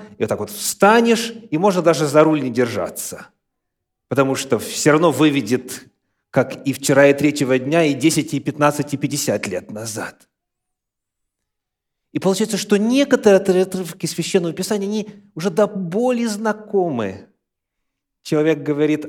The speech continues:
«А», а ты уже говоришь «Я». Все. От «А» до «Я». Все понятно. Не успел, э, служитель поприветствовать, уже можно говорить «Аминь», потому что уже заранее известно, что будет сказано, если известна тема.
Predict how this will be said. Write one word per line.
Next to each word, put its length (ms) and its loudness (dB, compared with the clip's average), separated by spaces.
«А», 500 0
а 100 -2
ты 220 -2
уже 580 -6
говоришь 500 -8
«Я». 500 -8
Все. 360 -12
От 140 -10
«А» 140 4
до 100 2
«Я». 160 2
Все 320 0
понятно. 680 -2
Не 100 -4
успел, 540 4
э, 180 -10
служитель 440 -2
поприветствовать, 1080 2
уже 160 -2
можно 200 -4
говорить 260 0
«Аминь», 480 0
потому 260 0
что 140 0
уже 100 -2
заранее 440 4
известно, 360 0
что 220 0
будет 260 -4
сказано, 340 -2
если 360 0
известна 440 -2
тема. 560 -4